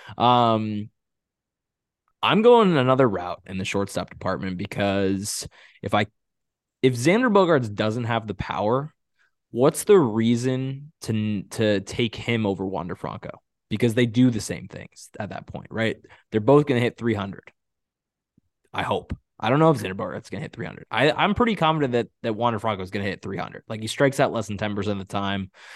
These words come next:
Um, he stole eight bags last year in eighty-three games. I think he has more speed in the tank than even that. Like, I think he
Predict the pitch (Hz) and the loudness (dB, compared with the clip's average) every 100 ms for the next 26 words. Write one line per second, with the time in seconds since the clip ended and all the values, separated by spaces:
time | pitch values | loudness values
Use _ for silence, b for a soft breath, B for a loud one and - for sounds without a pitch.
0 | B B - 110 107 101 98 98 104 _ | B B -4 0 2 0 -2 -6 -10 _
1 | _ - 127 151 - - 135 143 107 107 | _ -4 0 2 0 0 -2 0 -2 -2
2 | 117 120 120 - 120 98 98 107 117 107 | -2 0 0 0 -4 -4 -6 -6 -2 -2
3 | 95 101 95 123 107 113 95 101 101 101 | -2 -4 -4 -6 -4 -4 -4 -4 -4 -4
4 | - - 104 104 98 107 104 98 101 95 | -6 -8 -6 -6 -6 -4 -4 -2 -2 -4
5 | 90 101 107 98 - - 117 - 117 113 | -8 -6 -6 -8 -10 -6 -8 -4 0 2
6 | 110 107 | 2 -2